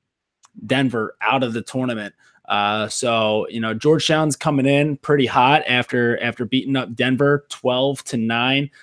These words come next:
Uh, you know, they're on a nice little, like, five-game win streak here with, you know, their last loss coming against, uh, Loyola. So, you know, qual-, quality loss there. So they've been playing some good ball. And Yale, I mean,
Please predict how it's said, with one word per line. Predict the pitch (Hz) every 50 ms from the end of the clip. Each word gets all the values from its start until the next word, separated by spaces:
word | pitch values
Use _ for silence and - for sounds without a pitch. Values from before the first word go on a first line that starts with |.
| _ _ _ -
Uh, | 101 104 107 107 104 101 104
you | 104
know, | 104 101 104
they're | 104 123 135
on | 139 135
a | 139 127
nice | 123 120 117 -
little, | 131 120 117 113
like, | 104 98 95 85 -
five-game | - - - - - - 104 107 113 117 117 120 123 120 - - - 131 123 123 120 117
win | 117 120 127
streak | 131 - - - 139 139 127 -
here | - 139 139 151 151
with, | 139 117 - _ _ -
you | 104 104
know, | 104 101
their | 95 110 113
last | 107 113 117 117 110 - - 117
loss | 110 113 113 -
coming | - 127 117 113 107
against, | 107 104 110 110 107 - - -
uh, | 113 104 101 101 101 98 101
Loyola. | 95 104 104 101 104 113 123 139 147 151
So, | - - - 113 107 104 101 101 101 - - - - _ _ _ _ _ - - - -
you | 127 104
know, | 95 101 - -
qual-, | - 139 123 120 110 - - -
quality | - 151 143 131 117 117 117 117
loss | 107 101 101 101 101 98 -
there. | 110 101 104 104
So | - 113
they've | 107 113 110
been | 110 117 113
playing | - 127 117 117 113
some | - - 113 101
good | 117 113 101
ball. | - 110 113 123 131 131 - _ - - - _ _ -
And | - 120 120 117 117 117 117 117 120 117 120 117 113
Yale, | 101 123 160 202 214 180 143 - - - _ _ _ _ _ _ _ _ _ _ _ _ _ _ - - - - - - - - - - - - _ - - -
I | - 131
mean, | 143 143 139 139 139 139 139 139 135 120 95